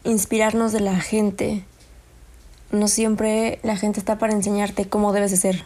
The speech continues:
sino también, y muchas veces, está para enseñarnos cómo no debemos de ser, cómo no te gustaría convertirte en la persona con la cual compartes tu tiempo.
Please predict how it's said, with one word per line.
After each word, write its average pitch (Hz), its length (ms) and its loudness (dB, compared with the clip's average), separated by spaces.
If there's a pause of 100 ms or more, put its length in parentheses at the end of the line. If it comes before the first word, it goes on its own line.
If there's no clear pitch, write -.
sino 190 240 -2
también, 202 440 0
y 208 60 -2
muchas 202 300 0
veces, 240 440 0
está 196 220 -2
para 226 140 0
enseñarnos 208 480 0
cómo 247 260 0
no 233 80 0
debemos 220 320 0
de 202 60 -2
ser, 196 260 0
cómo 208 280 0
no 214 280 0
te 220 140 -4
gustaría 190 720 -2
convertirte 190 960 0
en 190 140 0
la 190 80 2
persona 185 480 0
con 202 160 -2
la 196 80 0
cual 214 200 -2
compartes 208 440 -2
tu - 100 -20
tiempo. 185 380 0